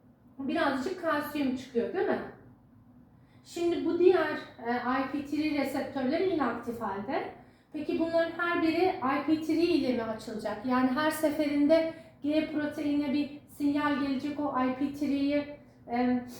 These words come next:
serbest hale getirecek, o mu bağlanıp açacak? Hayır.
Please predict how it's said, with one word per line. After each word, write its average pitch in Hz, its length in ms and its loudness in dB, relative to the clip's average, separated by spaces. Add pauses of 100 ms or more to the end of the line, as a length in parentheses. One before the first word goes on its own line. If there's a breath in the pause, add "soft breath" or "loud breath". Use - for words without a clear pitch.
(880 loud breath)
serbest 294 560 -2
hale 285 380 0
getirecek, 269 560 -4 (200)
o 320 140 2
mu 277 140 2
bağlanıp 214 540 2 (160)
açacak? 285 560 -4
Hayır. 285 400 2